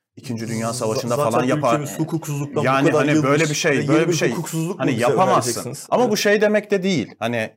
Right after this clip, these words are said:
Speaker 1: hani
Speaker 2: Geri
Speaker 1: burada
Speaker 2: dönüş
Speaker 1: işte,
Speaker 2: koşullarını
Speaker 1: ha,
Speaker 2: yaratmak
Speaker 1: ifrat
Speaker 2: gerekiyor.
Speaker 1: ve tefrit
Speaker 2: Bu
Speaker 1: arasında
Speaker 2: mantıklı.
Speaker 1: savrulmamak gerekiyor.
Speaker 2: Hı.
Speaker 1: Şu da yapılabilir.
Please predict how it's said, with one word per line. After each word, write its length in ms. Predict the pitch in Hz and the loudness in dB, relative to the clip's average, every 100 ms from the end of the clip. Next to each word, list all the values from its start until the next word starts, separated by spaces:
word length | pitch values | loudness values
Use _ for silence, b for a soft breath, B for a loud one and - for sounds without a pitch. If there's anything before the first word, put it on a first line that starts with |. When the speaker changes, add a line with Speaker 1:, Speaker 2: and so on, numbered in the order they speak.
| _ | _
Speaker 1:
hani 120 | 123 123 | -8 0
Speaker 2:
Geri 100 | 214 | 2
Speaker 1:
burada 120 | 180 | 2
Speaker 2:
dönüş 100 | - | 0
Speaker 1:
işte, 120 | 277 | 0
Speaker 2:
koşullarını 400 | 214 208 175 214 | -2 -2 -4 -2
Speaker 1:
ha, 20 | 294 | 0
Speaker 2:
yaratmak 380 | 269 220 240 | 2 2 2
Speaker 1:
ifrat 180 | - 120 | 2 2
Speaker 2:
gerekiyor. 220 | 226 233 | 2 2
Speaker 1:
ve 60 | 208 | 0
tefrit 340 | 202 190 208 | 0 0 2
Speaker 2:
Bu 40 | 208 | 2
Speaker 1:
arasında 260 | 196 226 | 2 0
Speaker 2:
mantıklı. 40 | 196 | 0
Speaker 1:
savrulmamak 640 | 196 185 190 190 139 110 | 2 4 4 0 0 -2
gerekiyor. 260 | 107 135 202 | -2 -4 -4
Speaker 2:
Hı. 40 | |
Speaker 1:
Şu 160 | - 180 | -4 -2
da 80 | 180 | 0
yapılabilir. 680 | 165 165 160 147 117 - | 0 0 -2 0 -6 -8